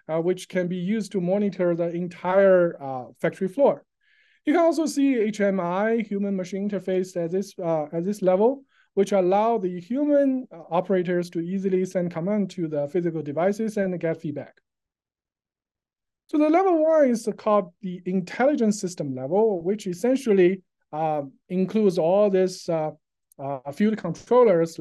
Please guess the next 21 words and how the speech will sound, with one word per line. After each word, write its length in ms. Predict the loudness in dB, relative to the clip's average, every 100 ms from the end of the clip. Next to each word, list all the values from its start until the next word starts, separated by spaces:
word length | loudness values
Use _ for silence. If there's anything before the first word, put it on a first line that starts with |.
| -6
like, 260 | -4 -4 -2
uh, 160 | -2 -2
P 200 | -6 -2
L 120 | -2
Cs, 520 | -2 0 0 0 -6
right? 260 | -12 -10 -12
Process 540 | -6 -4 -2 -4 -8
logic 320 | -2 -2 -2 -4
controllers 720 | -6 0 2 6 6 4 0
or 180 | -6 -4
robotic 420 | -2 -2 -2 -4
controllers 640 | -6 -4 0 2 2 0
or 200 | -2 -2
some 240 | -2 -6 -2
real-time 400 | 0 0 0 -2
controllers, 640 | -4 -2 0 2 2 0 _ _ _ _ _
uh, 120 | -10
R 180 | -2 -2
T 240 | 0 -2 -4
A 60 |
C. 340 | -2 -2 -2